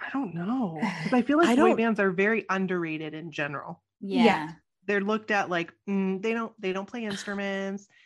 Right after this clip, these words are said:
Speaker 1: They don't have talent.
Speaker 3: Yeah.
Speaker 1: Yes, they do. Like,
Speaker 3: Um,
Speaker 1: these
Speaker 2: They
Speaker 1: guys,
Speaker 2: do.
Speaker 1: these guys were,
Speaker 3: Talent.
Speaker 1: like, in, in July, summer heat in Florida, learning dance moves with no air conditioning.
Speaker 3: I think in, <laughs> in high school, I would have said, "N sync is so underrated. Everybody keeps talking about Backstreet Boys, and N sync is amazing."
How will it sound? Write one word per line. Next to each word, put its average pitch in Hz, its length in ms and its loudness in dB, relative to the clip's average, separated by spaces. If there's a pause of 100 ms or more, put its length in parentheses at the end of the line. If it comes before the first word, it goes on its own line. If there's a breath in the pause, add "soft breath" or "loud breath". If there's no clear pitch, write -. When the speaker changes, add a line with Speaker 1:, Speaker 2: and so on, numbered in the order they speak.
(120)
Speaker 1:
They 180 80 -6
don't 180 120 -4
have 247 140 -2
talent. 202 800 0 (480)
Speaker 3:
Yeah. 170 220 -10
Speaker 1:
Yes, 262 200 -2
they 214 180 -2
do. 185 640 0 (460)
Like, - 140 -14
Speaker 3:
Um, 170 100 -6
Speaker 1:
these 160 100 4
Speaker 2:
They 143 60 4
Speaker 1:
guys, 151 120 2
Speaker 2:
do. 233 60 -4
Speaker 1:
these 311 120 -4
guys 320 280 -2
were, 277 60 -8
Speaker 3:
Talent. 254 180 -4
Speaker 1:
like, 190 300 -2 (300)
in, 214 300 -4 (140)
in 202 340 -6
July, 196 720 -2
summer 208 260 -8
heat 214 320 -10
in 180 100 -6
Florida, 180 720 -2 (400)
learning 214 380 0
dance 220 360 -2
moves 175 440 -8
with 185 100 -2
no 208 160 0
air 214 160 0
conditioning. 175 720 -8
Speaker 3:
I 214 80 0
think 262 320 -2
in, 285 260 -2 (160)
<laughs> - 180 -14
in 262 160 6
high 208 220 -2
school, 226 200 -6
I 196 80 -4
would 190 120 -8
have 196 80 -10
said, 190 220 -12
"N 214 160 -4
sync 254 220 -2
is 247 180 -4
so 226 180 0
underrated. 240 540 -2
Everybody 233 280 -6
keeps 247 200 -10
talking 240 180 -6
about 240 300 -6
Backstreet 226 380 -6
Boys, 226 260 -6
and 214 120 -10
N 240 140 -6
sync 254 140 -6
is 247 140 -4
amazing." 214 920 -2